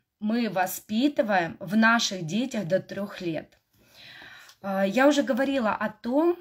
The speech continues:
что навыки, которые заложены у ребенка до трех лет, они пойдут с ним во взрослую жизнь. Если я как мама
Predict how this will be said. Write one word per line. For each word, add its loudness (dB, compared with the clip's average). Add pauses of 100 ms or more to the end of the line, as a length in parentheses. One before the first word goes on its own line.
что -6
навыки, 0
которые 0
заложены 0 (200)
у -4
ребенка 2
до -4
трех -10
лет, -2 (720)
они 2
пойдут 0
с -12
ним -4
во -4
взрослую -4
жизнь. -8 (560)
Если 2
я 4
как -10
мама 0